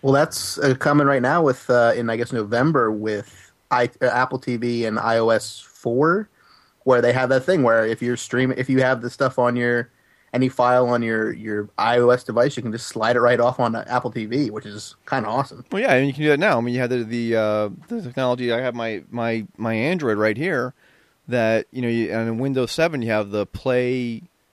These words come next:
Speaker 2: anywhere. I can just say, "Okay, well, I have this content on this, but I wanna play it over there. Go play."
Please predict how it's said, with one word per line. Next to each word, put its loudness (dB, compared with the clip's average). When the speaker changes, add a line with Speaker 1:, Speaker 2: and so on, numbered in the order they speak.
Speaker 2:
anywhere. 0
I 2
can -4
just -4
say, 0
"Okay, -2
well, -2
I -2
have -2
this -8
content -6
on -6
this, -8
but -6
I 0
wanna -2
play -2
it 0
over -4
there. 2
Go 0
play." -4